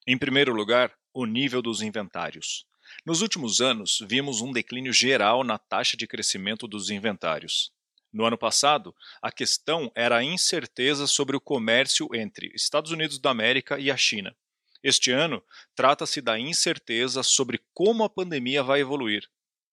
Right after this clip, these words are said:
Diante de tantas incertezas, ninguém está disposto a expandir muito capital e aumentar inventários no momento. Este é um fenômeno global. Estamos vendo baixos inventários por toda parte.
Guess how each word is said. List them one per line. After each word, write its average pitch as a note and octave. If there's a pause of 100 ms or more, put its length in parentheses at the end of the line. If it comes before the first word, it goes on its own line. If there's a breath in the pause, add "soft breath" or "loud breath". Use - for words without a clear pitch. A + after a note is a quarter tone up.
(120)
Diante A#2
de G#2+
tantas F3
incertezas, - (160 soft breath)
ninguém C3+
está C3+
disposto A#2
a C3
expandir C#3
muito D3+
capital A2 (180 loud breath)
e C#3+
aumentar D3+
inventários C#3
no D#3
momento. C#3 (1300)
Este - (160)
é B2
um B2
fenômeno B2
global. G#2+ (500)
Estamos F3+
vendo C3
baixos B2
inventários B2
por A2
toda C3+
parte. -